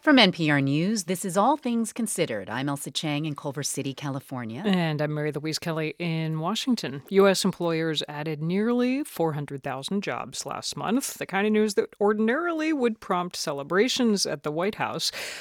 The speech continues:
Speaker 2: But for many people, the strong job market is overshadowed by high inflation. This week, the Biden administration tried to show that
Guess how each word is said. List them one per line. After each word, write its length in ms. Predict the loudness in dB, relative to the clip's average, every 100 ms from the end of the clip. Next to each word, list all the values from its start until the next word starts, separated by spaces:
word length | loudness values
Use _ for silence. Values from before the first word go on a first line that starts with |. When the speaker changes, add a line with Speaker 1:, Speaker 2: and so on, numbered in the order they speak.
| -2
Speaker 2:
But 160 | -2 2
for 120 | 4
many 240 | 6 4
people, 320 | 2 0 0
the 120 | 0 -2
strong 420 | -2 0 0 -2
job 320 | -2 -4 -2
market 420 | -4 -4 -6 -6 -6
is 160 | -6
overshadowed 1000 | -6 -6 -6 -4 0 2 4 4 2 0
by 460 | -4 -6 -6 -6 -8
high 340 | -10 -10 -8 -8
inflation. 760 | -10 -8 -2 -2 -2 -6 -10 -4
This 160 | 0 4
week, 300 | 4 2 -2
the 80 | -2
Biden 380 | 0 0 -4 -6
administration 840 | -8 -8 -6 -4 -4 -4 -6 -6
tried 400 | -4 -2 -2 -4
to 40 |
show 280 | -4 -2 -2
that 160 | -2